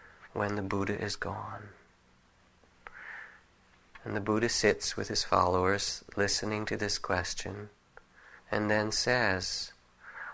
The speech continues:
"I will put no one else in charge of the Sangha or the community, but rather I would let the Dharma, the teachings,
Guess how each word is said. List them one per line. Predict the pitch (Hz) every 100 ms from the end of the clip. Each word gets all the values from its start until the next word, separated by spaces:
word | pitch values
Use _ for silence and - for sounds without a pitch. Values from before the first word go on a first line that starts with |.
| -
"I | -
will | 131 139
put | 139 151 147
no | 131 139 165
one | 202 175 151 143
else | 127 117 117 - -
in | 120 113
charge | 107 120 117 123 127 127 -
of | 113 113
the |
Sangha | 113 - 110 110 110 101 90 - - - -
or | - 107
the | 101
community, | - 104 104 110 113 - - 85 85 90 _ _ _ _ - - - - - -
but | 113
rather | 113 113 113 117 123 123 127 - - - -
I | - 110
would | 110 110
let | 110 113 - - - - - -
the |
Dharma, | 110 117 117 139 156 147
the | 135 123 -
teachings, | - 190 185 - - 85 87 87